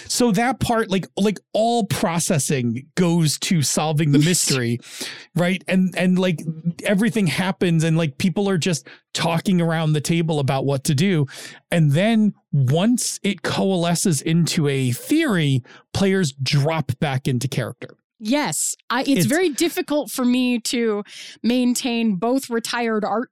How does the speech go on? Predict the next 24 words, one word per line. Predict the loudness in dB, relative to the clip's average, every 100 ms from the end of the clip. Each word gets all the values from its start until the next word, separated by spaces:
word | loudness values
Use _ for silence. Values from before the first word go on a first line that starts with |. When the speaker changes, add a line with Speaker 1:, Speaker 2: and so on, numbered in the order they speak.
| -4
Speaker 2:
teacher | -2 -2 -2 -2 -4 -8 -18 -4
and | 0 0
also | 2 0 2 0 0 0 -2 _ _ _ _ _ -6
link | -2 2 2 2
together | 0 -2 -2 -2
all | -2
of | -2
these | -2 -2
clues. | -2 -4 -4 -6 -8 -10 -20 -20 -18 -6
Um, | -2 0 0 -2 -6
so | -4 -2
retired | -2 -2 0 2 2
art | 2 0 0
teacher | 0 2 0 -2
tends | 0 2 2 0
to, | -2
like, | -2 0 -2 -4 -4
get | -4 -4 -2
deprioritized | -2 -2 -2 -2 0 0 -2 -2 -4 -2 -2 -2 -6 -6
<laughs> |
to | -2 -2
solving | -2 -2 0 0
all | 0 -2
clues. | 0 2 2 0